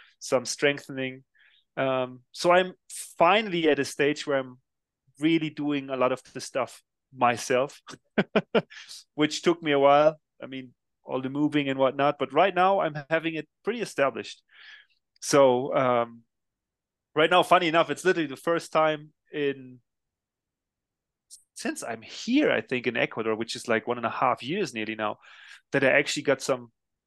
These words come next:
I, I feel my throat. So I have, like, some itchy throat right now. And,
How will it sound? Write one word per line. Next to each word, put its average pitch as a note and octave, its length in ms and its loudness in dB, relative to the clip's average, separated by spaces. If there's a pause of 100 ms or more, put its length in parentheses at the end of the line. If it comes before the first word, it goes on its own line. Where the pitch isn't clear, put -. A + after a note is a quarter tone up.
(1800)
I, D3 180 0 (140)
I D3 60 -4
feel E3 180 -2
my C#3+ 120 2
throat. C#3+ 380 2 (280)
So - 180 -6
I B2 40 -2
have, B2 120 -2
like, B2 200 0
some B2+ 280 -8
itchy C#3+ 260 -10
throat C3+ 320 -2
right D#3+ 160 0
now. F3+ 220 -2 (1040)
And, A#2+ 520 -6